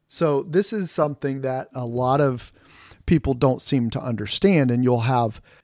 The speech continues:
both men and women that will abuse it or, or misconstrue it to think that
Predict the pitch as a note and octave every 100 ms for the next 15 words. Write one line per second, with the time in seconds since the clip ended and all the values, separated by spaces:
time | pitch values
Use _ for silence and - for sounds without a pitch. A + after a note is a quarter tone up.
0 | - B2+ D#3 D#3 D3+ E3 D#3+ A#2 F#3+ F3
1 | G#2+ B2 G3 _ _ _ - D3 D#3+ D3
2 | D#3+ D#3+ C#3+ C#3 - _ _ D#3 C3 C3+
3 | C#3 D3 A#3+ - D3 C#3 C3 C3+ - C#3+
4 | C3+ C3 - C3 A2+ - - B2 D3 C4+
5 | - _ _ - - D3+ - E3+ - D#3+
6 | D3 C#3 -